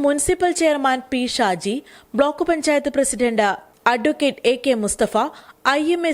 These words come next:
സെക്രട്ടറി ഡോക്ടർ ഷംജിത്ത്, മുൻ മന്ത്രി നാലകത്ത് സൂപ്പി, കിംസ് അൽ ഷിഫ ഡയറക്ടർമാരായ പുലാക്കൽ ഹംസ, പി കെ മുഹമ്മദ് ഹാജി, കിംസ് അൽ ഷിഫ ചീഫ് എക്സിക്യൂട്ടീവ് ഓഫീസർ പ്രിയൻ കെ സി, ഡോക്ടർ മുഹമ്മദ് യഹിയ, ഡോക്ടർ നിഷ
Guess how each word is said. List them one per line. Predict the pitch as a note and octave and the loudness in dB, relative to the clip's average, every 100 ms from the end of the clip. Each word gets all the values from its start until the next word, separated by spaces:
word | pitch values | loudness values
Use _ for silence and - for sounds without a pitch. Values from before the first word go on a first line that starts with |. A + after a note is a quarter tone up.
| - | 0
സെക്രട്ടറി | C#4+ C4 - A#3+ A3 | 0 -2 0 0 0
ഡോക്ടർ | A3 A3+ G#3 | -2 -2 -2
ഷംജിത്ത്, | - G#3+ A3 G#3 - A3 C4+ - - - C4 | -2 -4 -2 -2 0 -2 -4 -16 -20 -6 0
മുൻ | D#4 D#4+ | 0 0
മന്ത്രി | D#4 B3 A3+ G#3 - A3+ | 0 0 0 -2 -4 -2
നാലകത്ത് | B3 C#4+ C4+ B3+ G#3+ | 0 0 0 -2 -2
സൂപ്പി, | G#3+ F#3+ G3 C4+ - - - - | -2 0 0 0 -6 -20 -6 -2
കിംസ് | D#4+ E4 - - B3 | 0 -2 -8 -2 0
അൽ | C#4 - | 0 -2
ഷിഫ | D4 D4+ C4+ | -2 0 0
ഡയറക്ടർമാരായ | A#3+ B3 A#3+ C4 B3 A#3 A3 G#3 G3 F#3 | 0 -2 -2 -4 0 0 2 4 2 0
പുലാക്കൽ | A#3+ B3 C4+ C#4 A#3+ G#3+ | 0 0 0 0 0 0
ഹംസ, | F#3 F3+ G#3+ C#4 - - - - | -4 -4 -4 -6 -12 -20 -20 -2
പി | D4 D4+ | -2 2
കെ | E4 C#4+ | 0 2
മുഹമ്മദ് | B3 C#4+ C4+ A#3+ | 0 -2 -4 -2
ഹാജി, | G#3+ F#3 F#3+ A#3+ - - - - | -2 -2 -4 -6 -8 -18 -12 -4
കിംസ് | D#4+ E4+ F4 | -2 0 0
അൽ | D4+ | 0
ഷിഫ | D4+ C#4 C#4 B3+ - | -2 0 0 0 0
ചീഫ് | D4+ D#4 - B3 | 0 0 -2 -4
എക്സിക്യൂട്ടീവ് | B3 - D4+ C#4 C#4 - A#3 | -2 -4 -2 0 2 2 0
ഓഫീസർ | A3 G#3+ G#3+ G3+ G3+ | -2 -4 -2 -2 -2
പ്രിയൻ | C#4 D4 D4 - | -2 -2 -2 -2
കെ | G#3+ G3 | -2 0
സി, | G3+ C#4+ - - - - A#3 | -2 -4 -10 -20 -20 -4 0
ഡോക്ടർ | C#4+ D4 E4 D4+ | 2 2 0 0
മുഹമ്മദ് | C#4 D4 D4+ C4 A#3 | 0 0 0 0 0
യഹിയ, | G#3+ - A3 C4 - A3 | -2 0 0 0 -2 -2
ഡോക്ടർ | B3+ D4 C4+ B3+ | -2 -2 -2 -2
നിഷ | C4 | -2